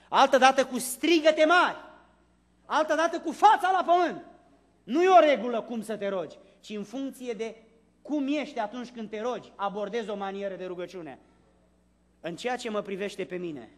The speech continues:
eu vreau să mă rog cu disperare pentru copiii mei și pentru generația aceasta de tineri.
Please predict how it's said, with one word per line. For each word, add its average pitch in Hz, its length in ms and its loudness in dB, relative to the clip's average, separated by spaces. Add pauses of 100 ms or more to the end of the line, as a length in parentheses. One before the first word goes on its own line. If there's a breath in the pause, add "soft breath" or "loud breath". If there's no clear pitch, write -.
(580)
eu 147 200 -8
vreau 156 420 -8
să 156 180 -18
mă 147 140 -12
rog 156 400 -10 (1800)
cu 170 140 -16
disperare 165 1000 -10 (360)
pentru 139 260 -16
copiii 139 400 -14
mei 123 300 -16 (200)
și - 180 -20
pentru 131 300 -20
generația 135 520 -16
aceasta 117 360 -20
de 107 120 -20
tineri. 92 360 -20